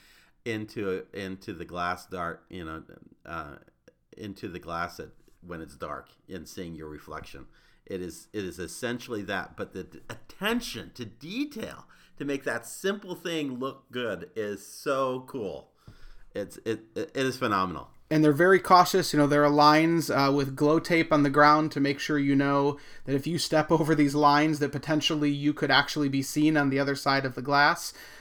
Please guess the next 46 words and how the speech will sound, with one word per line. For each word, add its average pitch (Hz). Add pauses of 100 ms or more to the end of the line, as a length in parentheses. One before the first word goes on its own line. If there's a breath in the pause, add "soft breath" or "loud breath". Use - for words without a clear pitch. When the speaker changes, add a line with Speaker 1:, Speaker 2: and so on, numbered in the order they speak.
(120)
Speaker 2:
Uh, 139
and 139
so 147
it's 147
just 170
a, 165
it's 151
a 156
very, 175
very 151
neat 151
experience 143
for 139
Disney 139
fans. 135
And 147
I 147
highly 165
recommend 147
to -
any 156
Disney 151
Parks 139
fans, 131
if 135
you 139
have 139
the 160
opportunity 139 (380 loud breath)
to 147
take 147
this 139
tour, 147
to 135
get 139
to 135
go 135
back 135
there, 131
do 139
not 151
wait. 135
Go 139
on 139
this 139
tour, 135